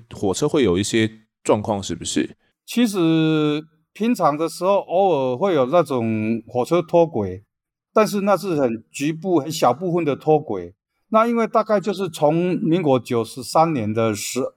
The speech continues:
Speaker 2: 哎，十月二十一号第一次比较严重的脱轨，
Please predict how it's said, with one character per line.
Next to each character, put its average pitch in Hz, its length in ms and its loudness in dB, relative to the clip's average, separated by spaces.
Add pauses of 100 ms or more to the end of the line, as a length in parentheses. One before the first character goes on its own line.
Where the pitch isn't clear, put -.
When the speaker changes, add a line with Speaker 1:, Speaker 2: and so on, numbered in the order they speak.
(320)
Speaker 2:
哎， 127 120 0
十 131 220 -4
月 170 100 2
二 175 100 0
十 156 160 -6
一 151 260 -4
号 147 400 2
第 190 160 2
一 185 40 -2
次 170 300 0
比 123 120 -4
较 160 160 4
严 139 180 -2
重 147 220 0
的 113 440 2 (360)
脱 160 180 4
轨， 107 360 -4